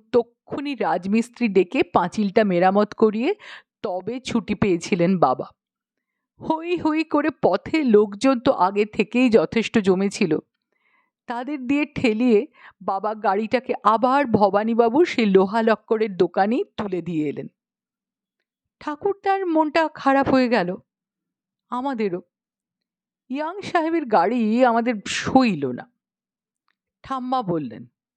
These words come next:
"হুঁ, গাড়ি চড়বার জন্য আলাদা কপাল করে আসতে হয়।"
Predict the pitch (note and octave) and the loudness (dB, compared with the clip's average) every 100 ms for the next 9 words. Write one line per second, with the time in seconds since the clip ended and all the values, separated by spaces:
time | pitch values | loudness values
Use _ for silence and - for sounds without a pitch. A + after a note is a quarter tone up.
0 | _ _ _ - E4 - _ _ _ _ | _ _ _ -14 -14 -14 _ _ _ _
1 | _ _ _ _ D#3 F#3+ F#3 G3 A3+ B3+ | _ _ _ _ -8 -4 -4 -6 -2 0
2 | A#3 A#3 A#3+ A3+ C4+ D4+ F#4 D#4 A3 F#3+ | 2 0 -2 0 0 4 4 4 4 2
3 | G3+ G#3 A#3 A3+ F3 - F#3+ F#3+ F#3 A#3 | 2 2 2 4 2 2 -2 -2 -2 2
4 | C4+ F3+ D3+ - D3 - - | 2 2 -2 -12 -16 -16 -18